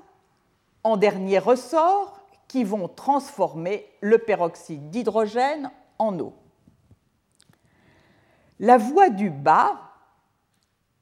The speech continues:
utilise comme dernière enzyme la glutathion peroxydase et celle du haut, les peroxyrédoxines. Vous voyez donc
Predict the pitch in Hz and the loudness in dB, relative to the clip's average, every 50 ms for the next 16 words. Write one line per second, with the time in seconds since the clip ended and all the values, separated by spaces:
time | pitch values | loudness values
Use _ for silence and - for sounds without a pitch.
0 | _ _ _ _ _ 254 262 262 262 - 277 247 247 262 254 233 202 170 147 135 | _ _ _ _ _ -2 -2 0 0 -2 -2 0 0 -2 -2 -4 -4 -6 -8 -8
1 | 135 143 104 82 - _ _ _ _ _ _ _ _ _ _ _ - 196 170 156 | -8 -8 -8 -10 -12 _ _ _ _ _ _ _ _ _ _ _ 2 2 2 2
2 | 151 143 135 143 143 185 220 220 - 196 190 196 202 196 214 240 254 226 233 269 | 0 -6 -10 -2 2 2 2 2 0 -2 -2 -2 -2 0 -2 -2 -4 -4 -6 -8
3 | 349 415 427 440 427 415 - _ _ _ _ _ _ _ - 156 151 143 151 147 | -10 -10 -10 -10 -12 -12 -12 _ _ _ _ _ _ _ -10 -8 -8 -8 -8 -4
4 | 165 269 320 311 320 294 254 254 - - - 220 196 180 170 - 165 160 156 147 | -2 -2 0 2 2 0 0 -2 -6 -10 -10 -8 -8 -8 -6 -6 -6 -6 -6 -10
5 | - - - 190 170 196 214 254 311 359 370 320 - - 240 _ - - - _ | -10 -12 -12 -4 0 0 2 2 0 -2 -6 -8 -14 -20 -20 _ -20 -20 -20 _
6 | _ _ _ _ _ _ - - _ - 185 170 160 156 - - - - 330 320 | _ _ _ _ _ _ -20 -20 _ -6 -4 -4 -4 -6 -10 -10 -6 -4 -2 -2
7 | 262 190 170 180 208 202 185 185 214 226 - - _ _ _ _ _ _ _ _ | -2 -4 -6 -6 -4 -2 -2 -2 -2 -6 -10 -18 _ _ _ _ _ _ _ _
8 | _ _ _ _ - 175 175 170 170 - - 311 254 254 269 262 - - - 330 | _ _ _ _ -6 -4 -4 -4 -4 -2 0 0 2 2 0 0 -4 -4 -4 0
9 | 339 302 294 233 247 233 - - - 175 139 131 - - _ _ - - _ _ | 2 2 2 2 0 -2 -4 -8 -12 -12 -12 -14 -14 -16 _ _ -20 -20 _ _
10 | _ _ _ _ _ _ _ _ _ - - _ _ _ _ _ _ _ _ _ | _ _ _ _ _ _ _ _ _ -20 -20 _ _ _ _ _ _ _ _ _
11 | _ _ _ _ _ _ _ _ _ _ _ _ _ _ - _ _ _ _ _ | _ _ _ _ _ _ _ _ _ _ _ _ _ _ -20 _ _ _ _ _
12 | _ _ _ _ _ _ _ _ _ _ - 208 202 196 220 202 190 190 180 156 | _ _ _ _ _ _ _ _ _ _ -10 -8 -2 0 0 0 2 0 -2 -2
13 | 160 165 160 | -4 -8 -10